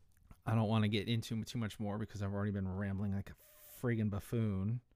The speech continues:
But, hey man, that is podcasting sometimes, uh, where you just get going and it's just crazy. Um,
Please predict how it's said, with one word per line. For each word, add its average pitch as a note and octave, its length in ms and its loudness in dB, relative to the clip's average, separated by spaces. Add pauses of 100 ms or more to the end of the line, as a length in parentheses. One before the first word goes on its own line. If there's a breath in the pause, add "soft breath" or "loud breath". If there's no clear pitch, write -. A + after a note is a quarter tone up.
(2000)
But, C#3+ 320 8 (960)
hey D3+ 240 0
man, A#2 320 4 (480)
that A#2+ 220 0
is G#2+ 180 0
podcasting G2 800 -2
sometimes, F2+ 720 -4 (1120)
uh, F#2+ 340 -2 (440)
where G2+ 240 -4
you F#2+ 120 -2
just G2 240 -8
get G2 180 -2
going G2+ 380 0
and F2+ 160 -2
it's F#2 240 -6
just - 240 -8
crazy. G#2+ 640 2
Um, A#2 640 6